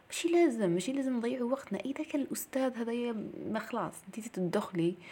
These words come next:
ويبقاو قاع يقصروا وانتي ما كيش تستفادي، ولا الأستاذ يصرعك، هو ما يكتبش الغيابات وما عندك، يعني إذا تروحي خير، روحي. هاي واقع،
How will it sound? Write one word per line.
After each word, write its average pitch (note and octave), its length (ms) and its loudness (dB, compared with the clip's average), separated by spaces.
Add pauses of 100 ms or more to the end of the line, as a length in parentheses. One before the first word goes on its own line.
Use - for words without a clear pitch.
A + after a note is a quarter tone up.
(440)
ويبقاو G#3+ 440 2
قاع A#3 160 2
يقصروا F#3+ 680 0
وانتي G#3 220 -2
ما G#3+ 60 -2
كيش G#3 140 -2
تستفادي، F3 760 2
ولا A3 160 -2
الأستاذ A3 420 -2
يصرعك، F#3 540 -4
هو A3 140 2
ما A3+ 100 4
يكتبش - 340 -2
الغيابات F3+ 640 -2
وما G#3 120 4
عندك، A#3 320 0 (440)
يعني G#3+ 300 4
إذا A3 200 2
تروحي A3+ 480 -2
خير، F3 380 0
روحي. C#4+ 600 -4 (640)
هاي - 200 -2
واقع، C4+ 540 -2